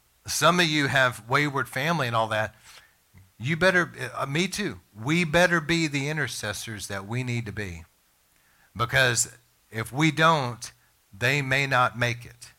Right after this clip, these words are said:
They need our prayers. These are perilous times. We're gonna have to be intercessors, but we're also gonna have to be the witnesses God's called us to be. People need to see Jesus in us, and we need to be sharing our faith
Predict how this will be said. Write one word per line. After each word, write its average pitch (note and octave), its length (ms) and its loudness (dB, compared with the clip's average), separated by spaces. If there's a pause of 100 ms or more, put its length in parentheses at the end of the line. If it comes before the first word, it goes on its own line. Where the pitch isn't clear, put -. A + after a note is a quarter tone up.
(440)
They B2+ 220 2
need C#3 280 0
our B2+ 140 4
prayers. - 640 -6 (260)
These A#2+ 200 -2
are B2 60 -4
perilous C3 420 0
times. B2 400 -2
We're A2+ 60 -8
gonna B2+ 100 -2
have B2 100 -4
to A2+ 80 -8
be G#2+ 180 -6
intercessors, D#3+ 600 -2
but A#2+ 140 -2
we're B2+ 100 4
also C3+ 260 2
gonna B2+ 120 -2
have A#2+ 100 -4
to A#2+ 80 -12
be A#2+ 140 -2
the G2+ 120 -6
witnesses G#2 720 -6 (300)
God's A#2+ 300 -4
called A#2 320 -4
us G2 160 -10
to G2 100 -14
be. F#2 240 -10 (1500)
People E3+ 300 0
need E3+ 220 2
to D3 100 -2
see D#3+ 440 0
Jesus C#3+ 500 -4
in D3+ 120 -2
us, D3 180 -4
and B2+ 100 -4
we B2+ 100 -2
need C#3+ 180 -2
to C#3+ 60 -6
be B2+ 140 -4
sharing D3+ 380 0
our B2+ 100 4
faith C#3+ 340 -2